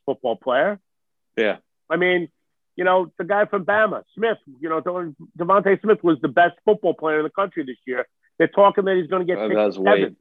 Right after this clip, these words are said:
Speaker 2: Yeah.
Speaker 1: Seventh. Right?
Speaker 2: Yeah.
Speaker 1: Now, why is it, you know, because, you know, people fall in love with numbers. I want the guy that's fast, and I'll make him a lacrosse player. Well,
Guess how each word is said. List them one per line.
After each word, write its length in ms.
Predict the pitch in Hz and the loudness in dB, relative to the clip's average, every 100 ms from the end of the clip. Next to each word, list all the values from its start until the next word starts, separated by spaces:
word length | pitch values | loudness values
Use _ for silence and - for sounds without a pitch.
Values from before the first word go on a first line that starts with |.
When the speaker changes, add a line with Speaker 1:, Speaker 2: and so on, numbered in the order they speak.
| _ _ _ _ _ _ | _ _ _ _ _ _
Speaker 2:
Yeah. 240 | 101 98 92 _ - | -2 -2 -4 _ 4
Speaker 1:
Seventh. 360 | 247 190 110 - _ _ _ _ _ | 4 4 -2 -10 _ _ _ _ _
Right? 200 | 175 226 - - | -20 -20 -12 -2
Speaker 2:
Yeah. 220 | 107 95 _ - | 0 0 _ -6
Speaker 1:
Now, 80 | 156 | -2
why 320 | 170 185 185 | 2 2 2
is 100 | 175 | -4
it, 320 | 147 - 170 170 | -10 -16 -14 -4
you 80 | |
know, 280 | 160 165 151 _ _ _ | 0 0 -2 _ _ _
because, 320 | 170 185 175 - _ _ _ _ | -20 -14 -14 -16 _ _ _ _
you 60 | 170 | -20
know, 100 | _ - | _ -18
people 360 | 220 226 214 - | -8 -4 -4 0
fall 280 | 202 190 185 | 2 4 2
in 120 | 165 | 4
love 220 | 165 160 | 4 2
with 180 | 156 - | -2 -2
numbers. 460 | 151 151 95 80 _ _ _ _ _ | -2 -2 -6 -18 _ _ _ _ _
I 80 | 143 | 0
want 180 | 180 190 | 0 -2
the 60 | |
guy 240 | 165 160 143 | -2 -2 -2
that's 200 | 143 _ - | -6 _ -6
fast, 300 | 151 95 - - | -4 -6 -12 -10
and 120 | 135 | -4
I'll 100 | 151 | -4
make 200 | 156 156 | -4 -6
him 80 | 151 | -8
a 40 | |
lacrosse 340 | 135 - 135 127 _ | -8 -6 -8 -8 _
player. 260 | 98 80 - 98 _ - _ | -20 -20 -20 _ _ -20 _
Well, 260 | 294 285 | 0 0